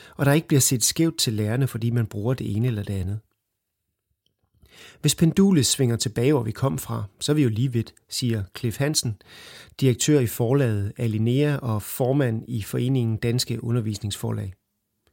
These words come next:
Og han møder opbakning hos professor Jeppe Bundsgaard, der opfordrer til at huske historien, når vi ser på fremtiden.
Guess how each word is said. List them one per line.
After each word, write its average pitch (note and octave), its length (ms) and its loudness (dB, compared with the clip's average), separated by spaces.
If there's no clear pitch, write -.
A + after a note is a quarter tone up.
Og C3+ 100 0
han D#3 140 6
møder D#3 180 8
opbakning A#2 540 2
hos A2 200 -2
professor A#2 460 -4
Jeppe G#2+ 240 -2
Bundsgaard, A#2 540 0
der A2+ 60 -4
opfordrer A#2+ 480 -2
til - 160 -2
at A2 100 0
huske D3+ 320 0
historien, A#2 560 0
når A2 140 -2
vi A2 80 0
ser A#2+ 220 0
på A2 120 -6
fremtiden. G2+ 560 -6